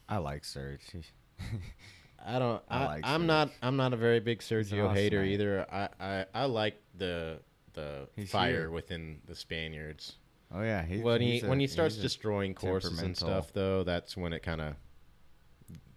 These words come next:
Speaker 2: draws the line, or I draw the line a little bit, but, yeah.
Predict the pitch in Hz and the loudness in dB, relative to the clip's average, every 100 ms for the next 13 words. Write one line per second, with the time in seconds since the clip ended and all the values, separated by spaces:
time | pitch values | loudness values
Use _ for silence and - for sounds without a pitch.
0 | - 90 82 80 73 73 73 76 - 76 | -8 0 2 2 -2 -4 -4 -4 -6 -6
1 | 73 71 71 76 76 71 76 76 80 85 | -4 -2 -2 -2 -4 -4 -6 -4 -4 -2
2 | 87 85 82 - 71 65 - - - - | -2 -2 -2 -4 -8 -8 -10 -20 -20 -20
3 | - - - - - - - | -20 -20 -20 -20 -18 -16 -14